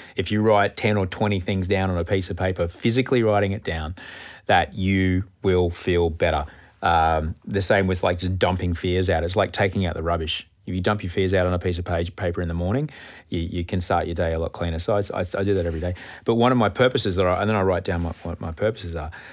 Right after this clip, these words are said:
Uh, one of them is to, to be the best husband and stepfather I can possibly be, all right? And that is the tippy top,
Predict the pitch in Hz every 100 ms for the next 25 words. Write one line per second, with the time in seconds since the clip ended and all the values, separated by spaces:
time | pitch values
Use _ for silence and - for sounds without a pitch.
0 | - 95 90 - 101 127 147 85 85 -
1 | 90 90 - 92 92 82 87 90 - 92
2 | 90 85 80 - - 87 80 82 80 85
3 | 80 - 87 - 87 82 87 85 78 80
4 | 82 90 90 95 101 90 82 90 - 107
5 | 87 92 -